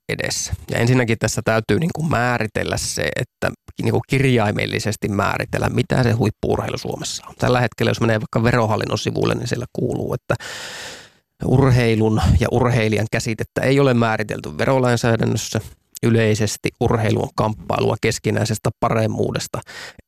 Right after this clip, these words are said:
ennalta määrättyjen sääntöjen mukaisesti. Urheilulle on ominaista harjoittelu ja kilpailu. No sitten jos kuuntelin teidän lähetystä kaksituhatta seitsemäntoista vuodelta, josta presidentti Niinistö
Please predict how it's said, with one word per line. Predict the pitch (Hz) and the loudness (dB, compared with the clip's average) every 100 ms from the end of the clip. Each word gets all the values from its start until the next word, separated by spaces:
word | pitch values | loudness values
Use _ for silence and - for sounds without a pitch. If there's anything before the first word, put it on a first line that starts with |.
| - | 0
ennalta | 123 117 113 | 2 2 2
määrättyjen | 110 107 110 107 _ 117 104 | 0 0 0 -4 _ 0 0
sääntöjen | - 110 107 - - | 0 0 0 -2 -4
mukaisesti. | - - - 117 - - - - | -6 -6 -6 -4 -8 -14 -20 -4
Urheilulle | 123 123 117 107 104 107 113 | 2 4 4 2 0 -2 -2
on | 120 - | -4 -2
ominaista | 131 123 107 110 - | 2 2 2 0 -2
harjoittelu | 107 117 117 - - - - | 0 2 2 0 -4 -6 -4
ja | - - | -4 -6
kilpailu. | - - - - - - _ - - - _ _ _ - | -6 -6 -6 -10 -14 -18 _ -20 -20 -20 _ _ _ -2
No | 113 107 _ _ | 0 -2 _ _
sitten | - 143 - 123 | 0 0 2 2
jos | 120 - - - - | 2 0 -4 -4 -2
kuuntelin | 123 110 117 110 | 0 2 2 2
teidän | 127 113 113 | 2 2 2
lähetystä | 107 107 104 110 101 - - - - - - - - - | 2 0 -2 -2 -2 -4 -8 -16 -20 -20 -20 -14 -14 -4
kaksituhatta | 110 - - - | -4 -2 -2 0
seitsemäntoista | 131 - 107 107 113 - | 0 0 -2 0 -2 -2
vuodelta, | 120 110 110 113 | -2 0 0 -2
josta | 117 - - | -2 -4 -2
presidentti | 120 120 110 113 120 | -2 0 -2 -2 0
Niinistö | 113 117 107 107 - | 4 4 2 0 -2